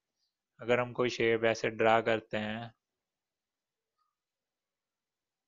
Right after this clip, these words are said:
तो आप चाहते हैं कि अगर ये दरमियान वाला color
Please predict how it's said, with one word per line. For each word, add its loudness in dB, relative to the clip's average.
तो 4
आप 6
चाहते 4
हैं 4
कि 4
अगर 6
ये 4
दरमियान 4
वाला 6
color 2